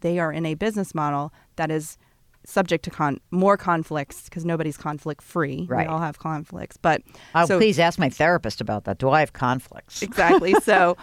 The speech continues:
Speaker 1: what you wanna do is find an advisor with an E who works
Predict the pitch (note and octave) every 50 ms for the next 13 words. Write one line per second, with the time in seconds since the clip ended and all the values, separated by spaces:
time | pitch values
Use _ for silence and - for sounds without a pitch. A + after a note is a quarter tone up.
0 | - - - - G#3 F#3+ C#3+ G3+ F#3+ F3+ F#3 G#3 A3+ A#3+ A3+ G3 F3 F3 E3 E3
1 | E3+ - - F3 F3 E3 - - - F3+ E3 E3 E3 E3 D#3+ D#3+ E3 E3+ - _
2 | - E3 E3 D#3+ D#3+ D#3 - - E3 D#3 E3 D#3+ D#3+ E3 F3 F#3+ F3+ F3+ E3 E3
3 | E3+ E3+ E3 E3 - F3 D#3 - E3+ E3 D#3 D3+ D#3 E3+ - - E3 F#3+ F3 E3+
4 | E3+ E3 E3+ - - -